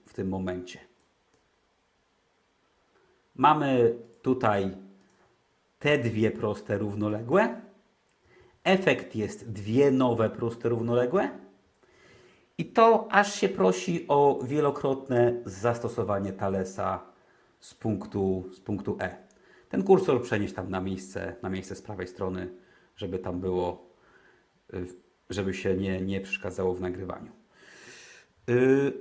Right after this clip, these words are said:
okej. Możemy rozpisać wszystkie proporcje z punktu E, używając literki E, czyli to do tego jest to do tego i podobnie dla prostych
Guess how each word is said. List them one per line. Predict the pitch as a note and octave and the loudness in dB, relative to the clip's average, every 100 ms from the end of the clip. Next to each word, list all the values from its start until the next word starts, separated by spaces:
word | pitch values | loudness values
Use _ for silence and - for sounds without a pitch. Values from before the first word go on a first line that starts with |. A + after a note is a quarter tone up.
| - _ - | -16 _ -14
okej. | - F#3 G#3 G#3 - - - _ _ _ _ _ _ | 2 4 4 2 -6 -18 -20 _ _ _ _ _ _
Możemy | - E3+ E3+ F#3 F3+ F3 E3+ - | -2 0 2 2 4 2 0 -2
rozpisać | D3+ D#3 - D#3+ D3+ - | 2 2 0 -4 -4 -6
wszystkie | - - - E3+ E3 - - D#3 | -14 -14 -6 -6 -6 -6 0 0
proporcje | - C3+ - C3 C3 B2+ | 0 -4 0 -2 0 -2
z | A#2+ - | -4 -4
punktu | B2 A#2+ A#2 - A#2 A#2+ - B2+ | -2 -2 -2 2 4 4 2 0
E, | A#2 D#3+ - _ _ _ | 0 -2 -10 _ _ _
używając | F#3+ G3 F#3 F3 | -2 2 2 0
literki | - D3 - C3+ G2 | 0 -2 0 -4 -4
E, | F2+ - | -8 -16
czyli | - G#2 | -10 -8
to | G2 - D#3+ C3+ G#2 - - _ _ | -8 -4 4 4 4 -6 -20 _ _
do | - G2 | -6 -4
tego | B2+ A2 F2 - - _ _ | 0 0 -2 -10 -18 _ _
jest | F#2+ - - | -14 -8 -2
to | F#2+ - - _ _ _ | -2 -2 -14 _ _ _
do | C3 | -6
tego | - G3 F#3 D#3+ - - _ _ - | -2 2 2 2 -2 -16 _ _ -8
i | - | 2
podobnie | D#3+ C#3 C3+ B2 | 4 4 4 2
dla | C#3 | 0
prostych | - G2 - G2 G2 | -2 -8 -6 -12 -12